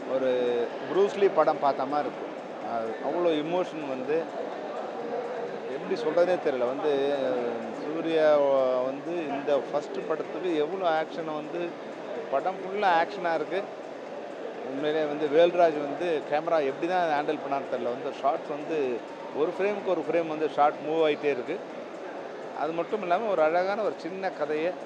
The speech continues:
ஒரு எமோஷனல் கதையை வந்து அழகா வந்து ஒரு ஒரு கடற்கரையோர கிராமத்துல வந்து பிரம்மாண்டமா பண்ணியிருக்காங்க.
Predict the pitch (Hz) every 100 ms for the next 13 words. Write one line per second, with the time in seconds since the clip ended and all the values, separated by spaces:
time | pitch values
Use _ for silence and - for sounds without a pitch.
0 | 143 143 147 156 165 165 151 139 127 117
1 | 131 127 127 123 120 147 302 - - -
2 | - 123 135 135 139 131 120 131 127 113
3 | 104 101 98 98 - - - 117 113 -
4 | 143 139 143 139 143 143 123 127 127 123
5 | - 143 127 120 120 196 - - - -
6 | - - 135 147 156 156 156 135 131 120
7 | 120 120